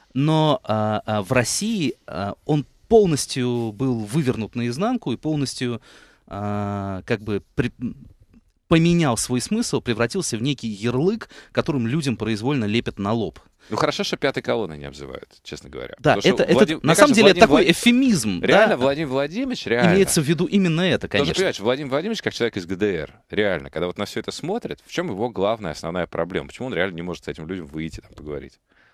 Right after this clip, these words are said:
Speaker 2: Потому что он реально считает, что это пятая колонна. У него как бы это в голову не лезет.
Speaker 1: Конечно.
Speaker 2: Для него это враги все. Почему эти ганду-, почему он так себя ведет вообще ужасно?
Speaker 1: Причем не враги, а предатели. Это
Speaker 2: Предатели, да.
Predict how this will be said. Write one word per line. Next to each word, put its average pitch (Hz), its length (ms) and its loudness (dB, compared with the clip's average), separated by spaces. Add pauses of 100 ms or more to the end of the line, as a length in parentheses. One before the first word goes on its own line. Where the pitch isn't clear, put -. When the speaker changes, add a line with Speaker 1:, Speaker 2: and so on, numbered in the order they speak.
(200)
Speaker 2:
Потому - 140 -10
что 95 100 -8
он 90 140 -6
реально 123 240 -4
считает, - 220 -6
что 73 100 -18
это - 60 -20
пятая 69 240 -12
колонна. - 400 -12 (1200)
У 101 60 -8
него 117 280 -2
как 120 200 -4
бы 87 100 -2
это 92 160 -2
в 85 80 -18
голову 127 320 -4
не 82 220 -6
лезет. 90 300 -2
Speaker 1:
Конечно. 73 320 -8 (800)
Speaker 2:
Для 98 140 -2
него 170 160 -4
это 240 100 -6
враги 87 380 -4
все. - 280 -16 (800)
Почему 151 240 -6
эти 107 100 -4
ганду-, 82 320 -4
почему - 180 -10
он - 40 -6
так 190 120 -6
себя - 140 -8
ведет 82 220 -8
вообще 67 220 -14
ужасно? - 420 -20 (360)
Speaker 1:
Причем 110 180 -2
не 107 80 2
враги, 131 300 2
а 135 80 2
предатели. 139 500 -2
Это 151 80 -2
Speaker 2:
Предатели, 127 640 0
да. 110 300 -2